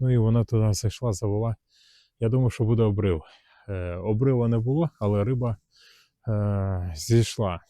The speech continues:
Таким чином, е, не взяв. І так, слідкуємо. Сподіваємось, що все ще в нас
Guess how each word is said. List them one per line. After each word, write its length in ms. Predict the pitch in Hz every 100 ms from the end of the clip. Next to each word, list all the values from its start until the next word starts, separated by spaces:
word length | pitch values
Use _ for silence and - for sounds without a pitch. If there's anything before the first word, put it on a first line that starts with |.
| -
Таким 300 | 104 113 101
чином, 420 | - 131 123 104 - _ _ 113
е, 460 | 98 95 87 80 - _ _ _ _ _ -
не 120 | 123
взяв. 320 | 110 101 78 - _ _ _ -
І 100 | 135
так, 260 | 135 110 - _
слідкуємо. 800 | - - 127 - 180 143 104 85 - _ _ _ _ _ _ _ _ _ _ _ _
Сподіваємось, 720 | - - 120 123 135 143 131
що 180 | - 104
все 340 | - 127 127
ще 300 | - - 117
в 80 | 95 -
нас 320 | 107 107 -